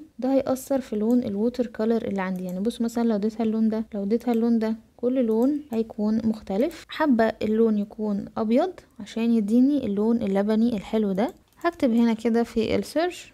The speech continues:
كلمه sun، واختار شكل الشمس دي. ممكن اكتب بقى الجملة بتاعتي بالعربي او بالانجليزي،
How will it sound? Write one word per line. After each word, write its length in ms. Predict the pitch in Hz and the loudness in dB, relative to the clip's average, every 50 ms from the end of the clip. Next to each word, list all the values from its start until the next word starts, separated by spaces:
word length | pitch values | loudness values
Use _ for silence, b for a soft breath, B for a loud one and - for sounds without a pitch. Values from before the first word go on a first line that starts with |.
| _ - | _ -4
كلمه 300 | - 254 277 311 359 359 - - - | -2 0 0 0 -2 -4 -8 -4 -2
sun، 180 | 233 220 214 233 277 339 - - _ _ _ _ _ _ - 311 | 0 2 2 2 2 0 -2 -14 _ _ _ _ _ _ -6 -2
واختار 440 | 330 311 320 - - 220 220 220 240 | -2 -2 -2 -2 -2 0 0 0 0
شكل 340 | 233 - 208 214 - - - | 0 -2 -6 -6 -6 -6 -4
الشمس 580 | - 202 190 185 - - 208 233 240 - - | -4 -4 -4 -4 -6 -4 -2 -2 -2 -2 -4
دي. 240 | 214 202 214 269 381 - - _ _ _ _ _ _ 285 | -4 -2 -2 -4 -4 -6 -16 _ _ _ _ _ _ -4
ممكن 340 | 302 330 330 - 392 349 285 | -4 -4 -2 -2 -2 0 2
اكتب 320 | 269 302 - - 311 247 | 0 0 0 -2 0 4
بقى 120 | 240 247 | 4 4
الجملة 300 | 247 247 226 233 240 247 | 4 4 2 2 2 2
بتاعتي 400 | 247 247 - 247 262 262 - 269 | 2 2 2 0 0 2 -2 -2
بالعربي 520 | 233 240 247 233 226 233 262 302 330 349 311 | 0 2 2 2 2 2 0 0 0 0 0
او 60 | 277 | 0
بالانجليزي، 680 | 233 233 208 208 202 202 202 202 202 202 240 330 392 | 0 0 0 0 0 0 0 -2 -2 -2 -4 -6 -6